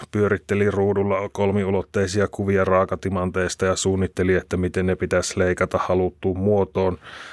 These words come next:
Toiset sitten käytti näitä hiomakoneita. Ja, ja sitten yhdessä salissa oli tämmöisiä kokeneita O G-tyyppejä, jotka hioi käsin hienovaraisesti semmosia timantteja, jotka olisi voinut vaurioitua koneellisessa käsittelyssä, että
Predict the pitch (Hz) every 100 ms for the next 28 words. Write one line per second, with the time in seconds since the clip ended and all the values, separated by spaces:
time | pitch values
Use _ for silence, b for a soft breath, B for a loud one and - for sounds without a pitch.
0 | B 95 90 92 - 92 - 92 92 90
1 | - 92 90 85 82 101 92 90 87 95
2 | 95 90 87 90 - B B B B B
3 | B - - - 113 98 - 101 - 95
4 | 101 101 - 101 - 98 98 - 95 98
5 | 98 95 92 101 92 - 113 - 101 101
6 | 98 95 98 - - 101 98 98 92 -
7 | 101 95 - 98 95 92 - 107 - 113
8 | 101 95 123 107 113 107 101 - B B
9 | B 110 101 98 101 101 95 98 - 92
10 | 113 107 101 110 98 101 101 95 - 101
11 | 95 - 107 101 95 - 101 101 101 -
12 | 113 98 98 92 92 - 101 - 98 95
13 | 90 92 87 92 - - 92 - 92 90
14 | - 90 90 95